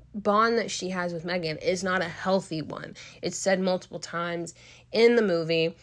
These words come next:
Megan has a bunch of defects, and David, the C E O, is, like, just so adamant on pushing it out anyways, despite it being unsafe and unethical. But that also goes into ta-,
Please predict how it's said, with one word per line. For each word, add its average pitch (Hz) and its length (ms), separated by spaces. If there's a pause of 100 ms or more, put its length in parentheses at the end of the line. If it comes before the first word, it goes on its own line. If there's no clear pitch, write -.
(160)
Megan 180 340
has 190 180
a 185 60
bunch 196 260
of 240 100
defects, 160 720 (320)
and 170 680
David, 196 500
the 170 100
C 170 400
E - 80
O, 165 640 (440)
is, 175 520
like, 147 400 (240)
just 190 160
so 190 200
adamant 170 540
on 160 180
pushing 180 320
it 165 80
out 160 200
anyways, 156 500 (100)
despite 170 440
it 156 120
being 170 500 (520)
unsafe 190 920
and 180 180
unethical. - 720 (260)
But 214 180
that 196 220
also 214 500
goes 185 500
into 185 340
ta-, - 220